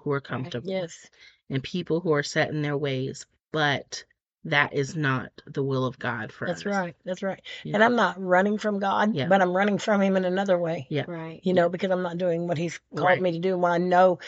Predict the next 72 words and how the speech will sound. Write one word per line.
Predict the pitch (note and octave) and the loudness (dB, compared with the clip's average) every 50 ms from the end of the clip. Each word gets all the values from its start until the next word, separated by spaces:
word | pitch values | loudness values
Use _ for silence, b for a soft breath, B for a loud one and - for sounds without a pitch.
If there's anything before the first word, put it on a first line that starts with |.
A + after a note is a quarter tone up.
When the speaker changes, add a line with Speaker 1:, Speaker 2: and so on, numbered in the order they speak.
| B B B | B B B
Speaker 2:
he's | - A3 G3+ G3+ | 0 0 0 0
prepared | - - F3 D#3+ - - G#3 G3 G3 G3 E3+ | 0 -4 -6 -6 0 6 8 10 10 10 8
me | E3+ E3 E3+ | 4 2 2
all | E3+ E3+ E3+ | 2 0 0
this | E3 F3 - - | 0 -2 -4 -4
time | - - G3 C#4+ F#3+ F3 | -2 2 4 4 4 4
for, | D#3+ - F3 D#3 D3+ D3 B B B B B B B B | 2 -2 -2 -2 -2 -2 B B B B B B B B
and | - - G#3 | 8 8 8
I | A3 | 8
can | G#3+ A3 F3+ | 8 4 0
see | - - G3+ G#3+ | 0 0 0 0
the | G#3+ A3 G3+ | 0 0 -2
growth | F3+ F#3+ F3+ F3+ F#3 F#3+ - F3+ | 2 4 6 6 6 4 2 0
in | E3+ D#3 C#3+ - | 0 0 0 -6
Al. | E3 E3 F#3+ G#3+ F3 D3 C#3 - - - - | -6 -4 -4 -4 -4 -6 -8 -12 -12 -10 -8
Speaker 1:
Mm-hmm. | E3 E3 D3 D3+ C#3 C#3+ D3+ F3+ | -8 -6 -4 -6 -6 -6 -4 -4
Speaker 2:
You | F3+ | -2
know, | F3 E3 | -2 0
I | D3 F3+ | -2 -2
can | F3+ F3+ - | -4 -4 -8
see | - A3+ G#3+ | -6 -6 -4
the | G3 F3 | -6 -4
growth | F#3+ - G3 G#3 G3 - | -2 -2 -2 -2 -2 -4
in | F#3 F#3+ | -6 -4
him. | E3 A3+ A3 G3+ F#3 F3 | -2 -2 -2 -2 -2 0
He'll | E3+ F3+ F3 | 0 0 -2
tell | - - G3+ F#3+ | 0 -2 -2 0
me, | F#3+ F3+ D#3 B B B B B B B B B B B _ _ _ _ | 0 -2 -4 B B B B B B B B B B B _ _ _ _
"Where's | G3+ G3+ G3+ | -6 -6 -4
that | - C#4+ A#3+ - | -2 -4 -2 -2
woman | F3+ F3+ F#3 G#3 B3 B3+ B3 | -2 0 0 2 2 2 2
of | A#3+ G3+ | 2 2
God?" | F#3+ G3+ G3 A#3 C4+ B3+ A3+ G3 F3 E3+ | 2 0 2 2 2 2 2 2 0 -2
You | F3 | -4
know, | F3+ F#3+ G3+ A3 A3+ A3+ | -2 0 2 2 2 2
and, | A3+ G#3+ F#3+ F#3 F3+ | 2 2 0 0 2
and | F#3 F#3+ F#3+ F3+ F3+ E3+ D3+ C#3+ _ _ | 2 2 2 2 -2 -4 -8 -16 _ _
<laughs> | G#3 F#3 | -10 -8
to | - - - - - | -8 -8 -2 4 6
encourage | A3 G3+ G3+ - - - G#3+ G#3+ A3 A3 G3 F3+ F3+ | 6 6 6 4 6 8 10 10 10 10 6 4 2
me. | F#3 F#3 F#3 | 0 2 2
And | F#3 F#3 | 2 2
I'm | F#3 F#3 | 2 0
like, | F3+ - - _ - | -2 -4 -4 _ -4
"I'm | G3+ A#3 | -4 -4
still | - - - C#4 D4+ | -4 -2 -2 0 4
that | C#4+ A#3+ - - | 6 4 6 6
woman." | G3 G#3 A3+ B3 C#4 D#4 D4+ - | 4 4 4 4 2 2 0 -6
Speaker 1:
Mm-hmm. | G#3 E3+ D#3+ D3+ D3+ D#3+ D3+ C#3 | -10 -8 -8 -8 -8 -8 -6 -4
Speaker 2:
You | A3+ A3 | -2 0
know, | A3+ A#3+ | 2 2
I | B3 | 2
do | B3+ C#4 C4 | 6 6 6
it | B3+ | 8
all | A#3+ A3+ | 8 6
the | A3 A#3+ | 6 6
time | B3 C#4 C#4+ | 2 4 4
at | A#3+ G3+ | 4 4
work. | A3+ A#3+ C4 B3+ - - | 6 6 6 6 4 2
But | F#3 G3 F#3 | -2 -2 2
my | G3+ G#3 A3 A3 | 4 2 2 4
thing | - A#3 A#3 A#3 | 2 0 0 2
is, | A3+ G#3 - A3 | 0 0 2 2
yeah, | A3+ B3 C#4+ B3 G#3 - | 2 4 4 2 0 2
I | - A#3+ C4+ | 2 2 4
do | B3+ C4 | 6 8
it | B3 | 8
all | B3 A#3 | 8 8
the | A3 G#3 | 6 4
time | G3 A#3 A3 G3+ | 2 2 4 4
at | F#3 G3 | 4 6
work. | A#3 C4 A#3+ - - - | 4 4 4 2 -4 -16